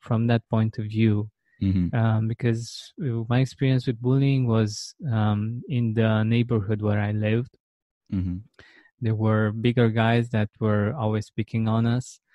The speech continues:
Speaker 1: And, and also, I think in,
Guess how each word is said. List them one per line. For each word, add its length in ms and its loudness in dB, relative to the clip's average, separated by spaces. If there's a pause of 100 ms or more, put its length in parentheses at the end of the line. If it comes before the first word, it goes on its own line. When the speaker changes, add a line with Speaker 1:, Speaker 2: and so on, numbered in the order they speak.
(640)
Speaker 1:
And, 480 0 (1600)
and 120 -6
also, 360 -2
I 100 0
think 240 -4
in, 180 -4